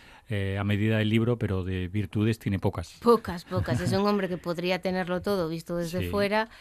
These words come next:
Speaker 2: Es guapo, es listo, es... pero claro, eso son virtudes que vemos los de fuera, ¿no? Probablemente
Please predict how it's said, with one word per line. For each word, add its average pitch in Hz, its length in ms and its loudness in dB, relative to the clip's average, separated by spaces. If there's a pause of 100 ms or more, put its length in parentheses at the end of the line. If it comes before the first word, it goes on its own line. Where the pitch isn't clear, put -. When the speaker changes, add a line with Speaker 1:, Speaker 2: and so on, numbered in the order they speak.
(280)
Speaker 2:
Es 151 340 -8
guapo, 175 520 -2
es 185 160 -2
listo, 170 640 -4
es... 170 160 -4 (200)
pero 160 160 -10
claro, 160 220 -6
eso 165 120 -8
son 170 200 -4
virtudes 190 500 -2
que 185 200 -4
vemos 196 280 0
los 202 120 -4
de 185 120 -4
fuera, 170 380 0
¿no? 175 340 -6
Probablemente 175 920 -6